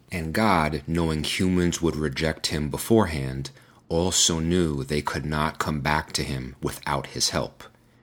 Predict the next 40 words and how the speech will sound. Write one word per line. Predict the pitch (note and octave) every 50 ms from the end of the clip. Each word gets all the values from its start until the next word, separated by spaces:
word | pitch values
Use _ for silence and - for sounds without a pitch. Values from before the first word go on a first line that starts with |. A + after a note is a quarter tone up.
| _ _ _ _ _ _ _ _
So | - - - -
in | - G2 G2
his | G2+ F#2 G#2 F2 E2+
unceasing | E2 D#2 D2 - - - F#2 F#2+ - - A#2+ A2+ F#2 D#2
love, | D2 C#2 C#2 C#2 C#2 - - - - _ _ _ -
God | D2+ D2 C#2 C#2+ C#2 -
pre-decided | - - - F#2+ F#2+ F#2 F#2 D#2 D2 - - - F2+ F2 F2 F2+ E2+ D#2+ D#2 C#2+ C#2
to | C#2+ D#2
save | - - - G2+ G2 A2 G#2+ A2
creation | - F2+ E2 D2 C#2 C#2 C#2 C2+ - - C#2 C2+ C#2 C#2 C2+ - - - - - - - - -
by | D2+ D2+
sacrificing | D2 - - F2 E2 D#2+ - F2 D#2 - E2+ D#2 D#2 D2+ - - D#2 C#2+ C#2+
himself | E2+ E2 C#2+ - - - D2+ C2+ B1+ B1+ -
for | - - - C#2
all | G1+ D#2+ D#2+ D#2 C#2+ C2+
of | B1 -
us. | G#2+ - - - - - - - - _ _ _ _ _ _ _ _
So | - - - F2
before | C#2+ D#2+ D#2 - - - F#2+ F#2+ G2+ G2 -
Adam | - E2 E2+ E2+ E2 D#2+
and | D#2+ D#2 D#2+
Eve | D#2+ D#2+ D#2 D2+ C#2
were | D2 D2+ C#2+
kicked | - - - F#2 - - -
out | F2+ F2+ F2+ E2+
of | D#2 C#2+
the | D2
Garden | C#2 C#2 D2 C#2+ D2 C#2 D2 C#2+
of | C#2 C2+
Eden, | C#2 C2+ C2+ C2 C2 C2+ C#2 - - - - - _ _ -
God | - D#2 D#2+ E2 D#2+
already | - - E2 D#2 D#2 D2+ D2 F2 F#2+ F#2+ F#2 E2 D2
had | C2 C#2 D2 C#2 B1+
a | C2+ - - -
plan | - - F2+ E2 D#2+ D#2+
in | D#2 D2+ -
place | - - D2 C#2 B1+ B1+ - - -
to | - D2+
save | - - - E2+ D#2+ D#2 C2+ C2+
them. | C2 A#1+ A1+ -